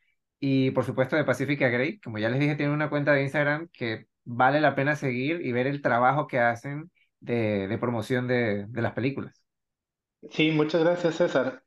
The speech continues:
Speaker 2: Eh, tenemos Instagram, Twitter, Facebook y recientemente TikTok. Eh, ahí pueden seguirnos como Pacifica Grey. La idea siempre es tratar de promover las películas,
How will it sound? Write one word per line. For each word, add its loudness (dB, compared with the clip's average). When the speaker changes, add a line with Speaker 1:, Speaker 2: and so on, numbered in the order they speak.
Speaker 2:
Eh, 2
tenemos 2
Instagram, 0
Twitter, 0
Facebook 0
y -2
recientemente 2
TikTok. -2
Eh, 0
ahí -2
pueden 4
seguirnos 0
como -2
Pacifica -2
Grey. 2
La 0
idea 4
siempre 2
es -6
tratar -2
de -2
promover -2
las -4
películas, 0